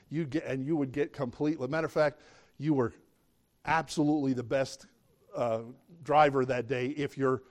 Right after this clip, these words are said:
car, you couldn't tell what color it was. Okay, if it was completely covered with mud and you couldn't see any paint, okay, but one of the interesting things about that is the mirrors would get covered,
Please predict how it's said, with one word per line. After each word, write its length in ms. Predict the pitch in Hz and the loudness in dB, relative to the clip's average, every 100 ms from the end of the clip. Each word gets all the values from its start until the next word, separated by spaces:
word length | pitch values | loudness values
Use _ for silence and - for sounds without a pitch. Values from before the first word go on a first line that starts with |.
| _ - | _ -16
car, 520 | - 151 139 131 135 - | -2 4 6 4 0 -6
you 120 | 135 | -8
couldn't 280 | - 143 127 | -4 -4 -2
tell 160 | 139 | -4
what 200 | 123 127 | -4 -6
color 360 | - 143 120 107 | -6 -4 -4 -8
it 100 | 101 | -14
was. 460 | 107 95 101 - - _ _ _ _ _ _ _ | -12 -12 -14 -20 -20 _ _ _ _ _ _ _
Okay, 160 | - 123 | -8 -8
if 120 | 131 139 | -2 0
it 80 | |
was 160 | 151 156 | 2 0
completely 640 | - 160 - 190 220 202 | -2 -6 2 2 2 -2
covered 400 | 185 - 190 185 | 0 2 6 4
with 220 | 160 170 | 4 2
mud 440 | 160 175 139 113 107 _ _ _ _ - | 4 6 6 4 -10 _ _ _ _ -8
and 120 | 139 | -4
you 80 | 135 | 0
couldn't 260 | 175 165 | 4 4
see 240 | 165 180 160 | 2 -2 0
any 200 | 175 190 | 2 0
paint, 540 | - 190 160 113 - - _ _ _ _ _ _ _ _ | -2 -4 -4 -6 -14 -20 _ _ _ _ _ _ _ _
okay, 300 | 139 135 135 135 - | -4 -2 -2 -6 0
but 120 | 139 | 4
one 160 | 135 170 | 6 6
of 100 | 156 | 6
the 120 | 151 | 4
interesting 400 | 175 165 - 139 | 2 -2 -6 -4
things 240 | 127 135 131 | -2 -2 0
about 280 | 131 120 | 2 2
that 180 | 123 123 | 2 2
is 160 | 131 127 | 0 -2
the 60 | |
mirrors 400 | 147 196 160 127 | -4 0 0 0
would 160 | 120 120 | -4 -8
get 180 | 123 127 | -8 -6
covered, 380 | 127 107 104 | -8 -8 -12